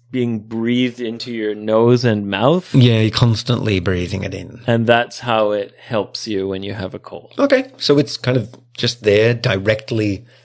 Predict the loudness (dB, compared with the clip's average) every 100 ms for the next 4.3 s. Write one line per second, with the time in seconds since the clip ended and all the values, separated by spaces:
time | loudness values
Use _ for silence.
0 | _ 0 2 2 0 0 -2 -4 -6 -8
1 | -10 -12 _ -4 -4 -2 0 2 4 2
2 | 0 -2 0 2 4 6 4 2 -2 -4
3 | -2 -2 0 0 0 0 0 0 0 -2
4 | -2 -6 -8